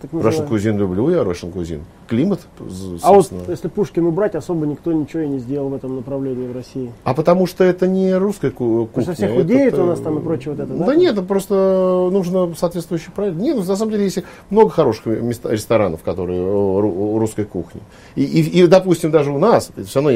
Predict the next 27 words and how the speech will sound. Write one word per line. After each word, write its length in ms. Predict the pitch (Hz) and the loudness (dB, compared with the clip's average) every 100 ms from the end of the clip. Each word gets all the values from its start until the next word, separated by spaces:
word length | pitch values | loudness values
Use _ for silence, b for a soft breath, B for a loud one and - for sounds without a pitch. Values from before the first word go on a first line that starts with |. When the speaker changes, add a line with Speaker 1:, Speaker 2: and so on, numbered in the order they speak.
| 110 | 2
Speaker 2:
не 100 | 101 | 0
обходится 380 | - 107 87 | 0 -2 -2
без 100 | 90 | -6
борща, 320 | 95 101 101 196 | 0 0 2 0
без 160 | 123 | 0
оливье, 520 | 101 98 98 139 202 B B B - | -4 -4 2 4 4 B B B -10
без, 460 | 98 107 98 - 98 | 0 2 2 0 0
э, 160 | 92 | 0
там, 160 | 90 90 | -2 -6
без 140 | 92 | -6
строганов. 480 | - 160 180 165 160 - - | 0 2 2 0 -4 -8 -6
Всё 120 | - | 4
равно 80 | 170 | 4
это 80 | 208 | 6
самое 200 | 143 135 | 2 0
продаваемое 480 | 123 113 107 107 104 | 0 2 4 2 0
блюдо. 220 | 92 76 - B B B | -4 -10 -14 B B B
Просто 180 | 151 151 | 2 2
ты 120 | 156 | 4
не 80 | 180 | 4
можешь 340 | 185 170 143 156 | 4 4 2 4
на 140 | 165 | 4
весь 180 | 175 147 | 6 2
ресторан 580 | 156 - 185 208 185 107 | 0 6 6 8 4 2
это 140 | 92 | -6
так 220 | - 90 | -10 -10
вот 140 | 90 | -8